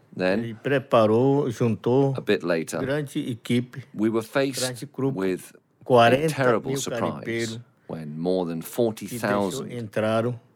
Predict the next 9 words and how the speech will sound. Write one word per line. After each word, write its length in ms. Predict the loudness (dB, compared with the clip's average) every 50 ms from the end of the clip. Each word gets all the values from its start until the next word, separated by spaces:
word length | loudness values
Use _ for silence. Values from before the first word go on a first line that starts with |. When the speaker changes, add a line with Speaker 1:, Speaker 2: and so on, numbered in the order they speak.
| _
Speaker 1:
illegal 580 | -10 -8 -4 -2 -2 -2 -4 -4 -4 -6 -6 -6
gold 360 | -2 0 0 2 2 0 -2
panners 340 | -6 -10 -10 -10 -10 -8 -2
Speaker 2:
pegou 320 | -2 -2 -2 -2 -2 -4
a 60 | -4 -2
sobreço 520 | 0 0 0 2 4 4 4 4 2 0 0
da 160 | 2 4 4
gente. 540 | 6 6 4 4 4 2 0 -4 -10 -8 -6
Speaker 1:
invaded 640 | -6 -6 -4 -4 -4 -4 -4 -2 -2 -4 -4 -6